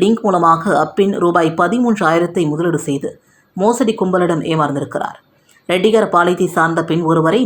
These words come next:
மர்ம நபர் தொடர்பு கொண்டு லோன் அதிகாரி பேசுவதாகவும் குறைந்த வட்டியில் லோன் தருவதாகவும் கூறியுள்ளார்.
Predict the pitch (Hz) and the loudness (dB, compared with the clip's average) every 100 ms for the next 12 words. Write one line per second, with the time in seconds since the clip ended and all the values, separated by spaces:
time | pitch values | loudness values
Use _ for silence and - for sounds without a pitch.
0 | 156 165 214 208 185 165 160 151 - 139 | 0 0 0 0 0 0 -2 -2 -6 -8
1 | - - _ _ _ 202 226 285 277 170 | -8 -12 _ _ _ 0 4 4 4 2
2 | 202 220 220 196 175 165 160 147 139 139 | 0 0 0 0 0 0 0 0 0 0
3 | - - _ _ _ _ - 247 294 277 | -8 -14 _ _ _ _ 0 2 4 2
4 | 233 226 208 220 262 - 185 220 240 208 | 2 0 4 4 4 2 0 2 2 0
5 | 175 170 151 214 220 233 175 135 139 135 | 0 2 2 0 -2 -2 -2 -4 -4 -6
6 | - | -8